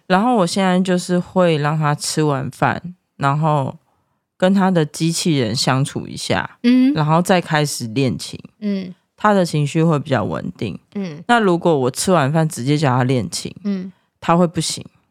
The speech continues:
Speaker 1: 他会觉得你剥夺了我玩乐的时间。
Speaker 2: OK。
Speaker 1: 嗯，他就会说
Speaker 2: 所以 tempo 不一样。
Speaker 1: 对，他们两个 tempo 不太一样。
Speaker 2: 嗯。
Speaker 1: 所以就是，呃，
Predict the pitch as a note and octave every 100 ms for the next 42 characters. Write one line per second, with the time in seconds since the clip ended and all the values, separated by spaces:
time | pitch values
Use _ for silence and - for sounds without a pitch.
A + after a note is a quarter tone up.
0 | _ - F#3+ G3 G3 F#3 - C#3+ A#2 -
1 | A#2 D3+ D3+ - G#3+ G#3 G3 D#3+ E3 D#3
2 | C#3 B2 C#3 C#3 F3 E3 C3+ B2+ - -
3 | B2+ - C3 B2 D3 - - A#3 - G#3
4 | F#3 F3 F#3 D3 - - A#3 C#4+ D4+ D4+
5 | D4 C#4+ C#4+ G#3+ F#3+ G#3+ F#3 F3 F3 -
6 | A#3+ E3+ - - D4 B3+ D#3+ D#3+ E3 G3+
7 | G#3 F3+ D#3+ F#3 E3 C3+ D3+ C#3+ - -
8 | - - _ E4+ E4+ D#4 D#4 E4+ C4+ -
9 | _ _ _ - F#3+ F3+ F3